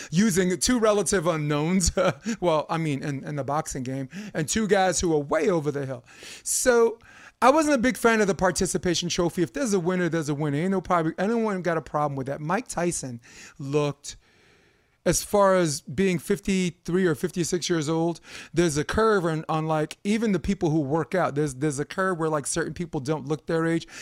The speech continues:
Tyson did, that body-wise did not look his age. He looked terrific. His movement is terrific. He, his Twitch, like, the Twitch muscles,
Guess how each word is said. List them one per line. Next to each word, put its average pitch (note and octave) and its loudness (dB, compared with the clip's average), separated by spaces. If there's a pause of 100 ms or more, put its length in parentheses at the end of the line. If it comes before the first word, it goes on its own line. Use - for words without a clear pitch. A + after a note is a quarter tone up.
(160)
Tyson A#3+ 0
did, C#3+ -2
that G3 2
body-wise D#3 2
did C#3 -6
not D#3+ -4
look C#3 -8
his C3 -8
age. A#2+ -12
He C4 -4
looked C#3 -2 (460)
terrific. C#3 -4 (320)
His C4+ 2
movement A3+ 2 (360)
is - 0
terrific. C#3+ -2
He, F#3 2
his G#3 2
Twitch, - 0 (160)
like, F3 2
the F3+ 0
Twitch A#3 0
muscles, B3 0